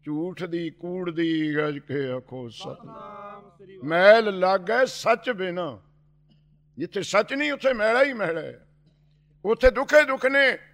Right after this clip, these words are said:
Speaker 1: ਤਾਂ ਗੁਰਸਿੱਖ ਪਿਆਰਿਓ, ਗੁਰੂ ਅਰਜਨ ਪਾਤਸ਼ਾਹ ਜੀ, ਤੀਸਰੇ ਪਾਤਸ਼ਾਹ ਗੁਰੂ ਅਮਰਦਾਸ ਮਹਾਰਾਜ ਬਚਨ ਕਰਦੇ ਨੇ, "ਇਸ ਤ੍ਰਿਸ਼ਨਾ ਦੀ ਜੜ ਨੂੰ ਲੱਭੋ,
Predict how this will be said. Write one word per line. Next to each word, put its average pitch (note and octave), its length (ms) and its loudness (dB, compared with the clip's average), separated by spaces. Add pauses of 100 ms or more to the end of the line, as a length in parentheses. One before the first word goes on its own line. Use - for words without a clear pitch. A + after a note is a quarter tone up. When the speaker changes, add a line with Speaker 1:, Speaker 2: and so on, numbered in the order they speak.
(140)
Speaker 1:
ਤਾਂ D#3+ 80 -6
ਗੁਰਸਿੱਖ G#3+ 420 -8
ਪਿਆਰਿਓ, B3 460 6
ਗੁਰੂ B3 300 0
ਅਰਜਨ C4 300 0
ਪਾਤਸ਼ਾਹ A3+ 460 2
ਜੀ, F#3 200 -12 (1400)
ਤੀਸਰੇ C4+ 460 4
ਪਾਤਸ਼ਾਹ C4 500 4
ਗੁਰੂ A#3+ 320 -4
ਅਮਰਦਾਸ A#3 520 4
ਮਹਾਰਾਜ F#3 400 -4 (680)
ਬਚਨ F3 380 -4
ਕਰਦੇ G3 400 0
ਨੇ, B3 120 0
"ਇਸ A#3+ 140 -2
ਤ੍ਰਿਸ਼ਨਾ G#3 560 -2
ਦੀ B3 160 -2
ਜੜ G#3 220 4
ਨੂੰ A#3 220 -2
ਲੱਭੋ, F3+ 300 -4